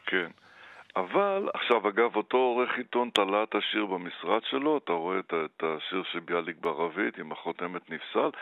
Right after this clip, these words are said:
רק כשהוא אמר להם שאת השיר הזה שכתבו עליו "נפסל", או "נפסל" בשפתו של העורך, אה, כתב חיים נחמן ביאליק, אז הם, הם כמובן אישרו, כי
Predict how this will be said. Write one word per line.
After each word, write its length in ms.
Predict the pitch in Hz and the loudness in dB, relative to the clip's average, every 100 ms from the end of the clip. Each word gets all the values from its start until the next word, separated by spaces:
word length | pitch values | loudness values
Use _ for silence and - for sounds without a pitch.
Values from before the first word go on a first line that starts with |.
| - - - - | -14 -16 -16 -2
רק 240 | 98 139 | 0 2
כשהוא 300 | - 160 127 | 2 2 2
אמר 300 | 98 120 202 | 2 0 2
להם 360 | 196 101 82 80 - | 0 0 -4 -8 -6
שאת 760 | 85 80 - - - - 92 92 | -4 -4 -8 -20 -18 -8 -4 -4
השיר 340 | - 117 156 | -2 0 0
הזה 300 | 147 113 98 | 2 0 -2
שכתבו 480 | 92 - - 92 113 | -4 -6 -6 0 2
עליו 160 | 113 92 | 2 0
"נפסל", 540 | 90 87 - 123 123 113 | -2 -8 -4 0 0 0
או 200 | - 87 | -2 -2
"נפסל" 600 | 87 87 - 101 113 101 - | -2 -8 -4 2 2 0 -6
בשפתו 540 | 73 - 82 - 87 | -10 -6 -6 -4 -6
של 240 | - 87 | -6 -2
העורך, 680 | 90 87 101 110 139 131 - - - - - - | 0 0 0 0 -2 -4 -8 -12 -20 -18 -18 -4
אה, 140 | 98 95 | -2 -2
כתב 260 | - - 113 - | -4 0 0 0
חיים 240 | 104 107 104 | -6 -4 -4
נחמן 360 | - 98 101 | -4 -4 -4
ביאליק, 480 | 92 104 120 101 - | 0 0 0 -2 -4
אז 100 | 85 - | -6 -4
הם, 200 | 90 87 - - - _ - | -6 -6 -14 -20 -20 _ -10
הם 240 | 82 76 - | -8 -8 -8
כמובן 500 | - 95 95 87 98 92 | -4 -2 -2 0 0 -2
אישרו, 440 | - 110 127 107 | -6 -4 -2 -2
כי 120 | - | -4